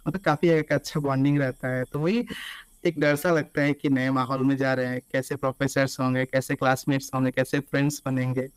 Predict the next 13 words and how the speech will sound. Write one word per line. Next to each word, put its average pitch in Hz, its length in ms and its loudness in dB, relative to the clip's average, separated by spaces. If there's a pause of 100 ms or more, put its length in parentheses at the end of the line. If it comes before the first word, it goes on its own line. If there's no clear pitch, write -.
(600)
तो 151 100 0
वो 156 200 0
तो 202 140 0
ड-, 165 160 4 (180)
वो 170 200 2
डर 180 200 4
तो 185 140 0
जनरल 165 400 4
है, 156 80 4
हर 160 160 6
किसी 165 300 -2
को 170 140 2
होगा। 139 320 2